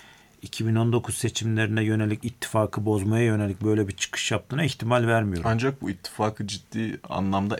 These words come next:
Speaker 2: eğer buradan bir erken seçim kararı çıkmazsa hem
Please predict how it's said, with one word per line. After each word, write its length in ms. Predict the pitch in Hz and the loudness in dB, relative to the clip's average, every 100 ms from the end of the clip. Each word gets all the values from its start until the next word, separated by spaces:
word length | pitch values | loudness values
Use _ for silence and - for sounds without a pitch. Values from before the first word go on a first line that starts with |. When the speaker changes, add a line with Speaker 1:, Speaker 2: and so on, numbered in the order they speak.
| - | 4
Speaker 2:
eğer 420 | 107 104 95 - _ - | 6 6 2 -6 _ -12
buradan 460 | 85 92 92 95 92 | -4 -2 2 2 2
bir 60 | |
erken 340 | - 92 90 101 | 2 0 0 -2
seçim 320 | 98 92 104 | -2 -2 -4
kararı 360 | 95 92 92 90 | -2 0 0 -2
çıkmazsa 600 | - - - - 110 135 - - - - | -4 -2 -2 0 -4 -6 -14 -20 -10 -2
hem 200 | 117 | 0